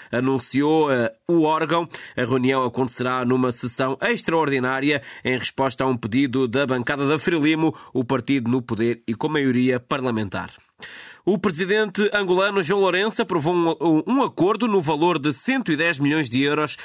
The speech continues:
para financiar a recuperação e conservação dos sítios histórico-culturais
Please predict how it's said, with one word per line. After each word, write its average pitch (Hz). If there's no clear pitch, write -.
para 123
financiar 139
a 151
recuperação 156
e 143
conservação 160
dos 127
sítios 147
histórico-culturais 156